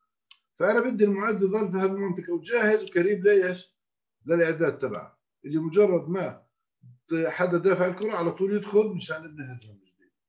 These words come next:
لكن أنت بس ببساطة خلي اللاعب اللي في مركز ستة هو اللي يدخل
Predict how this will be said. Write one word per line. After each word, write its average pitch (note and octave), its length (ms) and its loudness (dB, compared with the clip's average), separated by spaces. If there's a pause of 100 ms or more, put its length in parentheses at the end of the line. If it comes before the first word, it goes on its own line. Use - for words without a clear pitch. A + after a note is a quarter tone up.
(280)
لكن C4 380 0 (360)
أنت G#3 520 2
بس F#3 320 -4
ببساطة F#3 440 -2
خلي F#3+ 300 -4
اللاعب F3 320 -4
اللي C#3+ 120 -20
في D#3+ 80 -20
مركز - 280 -20
ستة C#3+ 480 -10 (360)
هو D3 120 -2
اللي C3 200 -2
يدخل B2 480 -10